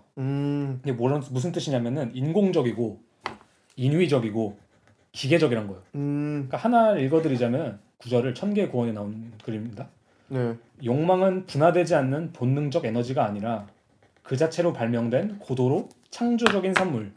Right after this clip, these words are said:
Speaker 1: 아.
Speaker 2: 또는 상호적으로 충만한 어떤 배치의 산물이다.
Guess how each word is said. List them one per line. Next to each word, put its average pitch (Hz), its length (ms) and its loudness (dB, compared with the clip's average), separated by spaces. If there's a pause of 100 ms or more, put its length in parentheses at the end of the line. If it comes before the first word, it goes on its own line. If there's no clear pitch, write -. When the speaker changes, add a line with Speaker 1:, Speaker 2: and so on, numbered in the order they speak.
Speaker 1:
아. 131 680 0 (120)
Speaker 2:
또는 170 220 -2
상호적으로 196 760 2
충만한 185 600 0
어떤 147 340 2
배치의 139 360 2
산물이다. 151 560 -2